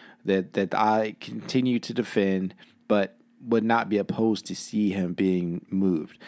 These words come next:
A guy like Larry Nance Junior for me, no, he's not quite in that realm because when healthy, Larry is still highly impactful. Now, have somebody, you know, proposed a potential top ten pick in the mix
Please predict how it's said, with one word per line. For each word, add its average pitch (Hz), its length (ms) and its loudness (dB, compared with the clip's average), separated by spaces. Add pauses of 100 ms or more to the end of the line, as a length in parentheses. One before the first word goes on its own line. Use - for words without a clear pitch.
(200)
A 113 80 2
guy 143 220 6
like 147 260 4
Larry 127 400 4
Nance 120 320 -2
Junior 139 340 2
for 147 160 -4
me, 147 180 0
no, 127 280 4
he's 143 180 2
not 127 200 2
quite 127 260 2
in 110 100 2
that 90 180 2
realm 110 280 4
because 98 400 0
when 113 180 2
healthy, 107 560 0 (240)
Larry 143 340 0
is 101 120 -4
still 131 320 0
highly 101 560 0
impactful. 104 840 -4
Now, 107 460 2 (380)
have 123 200 0
somebody, 135 500 4
you 113 180 4
know, 101 300 0 (280)
proposed 139 800 4
a 104 440 4 (540)
potential 127 420 0
top - 500 0
ten 139 260 -2
pick - 480 0
in 160 160 2
the 160 60 2
mix 165 380 0